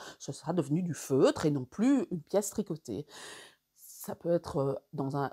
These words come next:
ça peut être, euh, intéressant, on utilise le feutre, on utilise, on tricote des pièces, si vous voulez, qu'on met et qu'on aggrand-, enfin, qui sont beaucoup plus grandes que ce qu'on a envie de porter, et puis on les met dans la machine à laver. Quelquefois, il faut deux, trois fois de,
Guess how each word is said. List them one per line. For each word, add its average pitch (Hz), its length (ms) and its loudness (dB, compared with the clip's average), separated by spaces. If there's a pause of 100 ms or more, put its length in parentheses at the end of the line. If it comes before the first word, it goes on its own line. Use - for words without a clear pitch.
ça 139 220 -8
peut - 160 -4
être, 139 320 2
euh, 135 160 0
intéressant, 147 580 6
on 165 280 6
utilise 151 360 -2
le 143 100 4
feutre, 320 440 2
on 160 140 4
utilise, 185 400 0
on 175 80 4
tricote 185 500 6
des 160 100 2
pièces, 220 520 4 (720)
si - 140 -2
vous 196 60 4
voulez, 165 440 8
qu'on 147 200 2
met 185 440 8
et 185 60 0
qu'on 151 260 2
aggrand-, 156 320 2
enfin, - 160 -2
qui - 160 -12
sont - 80 -6
beaucoup 220 180 -4
plus 170 120 -8
grandes 214 260 2
que - 80 -12
ce - 80 -14
qu'on 151 120 -2
a 139 40 -2
envie 135 160 -6
de - 40 -20
porter, - 300 -4
et 320 60 4
puis 320 120 -4
on 165 40 4
les 156 80 4
met 190 100 2
dans 180 80 4
la 143 60 4
machine 160 280 0
à 180 60 4
laver. 139 320 2 (240)
Quelquefois, - 300 0
il - 20 6
faut 175 140 -2
deux, 160 260 2
trois 175 320 2
fois 233 360 8
de, 160 120 -2